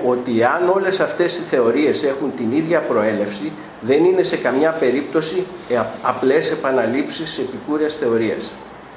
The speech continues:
Δεν είναι επαναλήψεις επικούρειας σκέψης, αλλά ακριβώς νέες προσπάθειες απάντησης στο ερώτημα «Τι πρέπει να κάνουμε;» Και κάθε μία από αυτές,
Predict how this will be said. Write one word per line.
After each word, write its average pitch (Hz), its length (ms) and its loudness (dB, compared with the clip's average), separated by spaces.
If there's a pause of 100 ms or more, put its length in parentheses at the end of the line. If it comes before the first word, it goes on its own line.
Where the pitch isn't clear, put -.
(120)
Δεν 147 260 4
είναι 185 160 6
επαναλήψεις 123 720 0
επικούρειας 123 540 0
σκέψης, 113 600 -4 (160)
αλλά 123 180 2
ακριβώς 131 540 0
νέες 165 240 4
προσπάθειες 151 840 -2
απάντησης 147 880 -2 (220)
στο - 240 2
ερώτημα 151 760 2 (220)
«Τι 165 60 -2 (140)
πρέπει 156 320 2
να 143 120 2
κάνουμε;» 113 480 0 (880)
Και 131 100 2
κάθε 175 380 2
μία 175 260 4
από 135 180 0
αυτές, 135 580 0